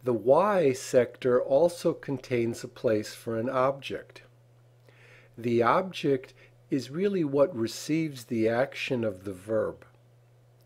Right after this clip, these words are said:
Uh, very often we can identify objects with questions beginning with who or what or which.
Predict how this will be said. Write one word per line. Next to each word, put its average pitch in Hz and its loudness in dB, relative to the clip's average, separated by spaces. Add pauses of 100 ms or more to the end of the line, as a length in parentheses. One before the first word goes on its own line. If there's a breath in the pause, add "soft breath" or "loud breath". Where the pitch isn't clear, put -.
(440 soft breath)
Uh, 120 2
very 143 4
often 131 4
we 127 0
can 127 -4
identify 123 2
objects 110 -2
with - -8
questions 123 -2
beginning 113 -4
with 101 -6
who 127 0
or 98 -2
what 113 -4
or - -8
which. 110 -6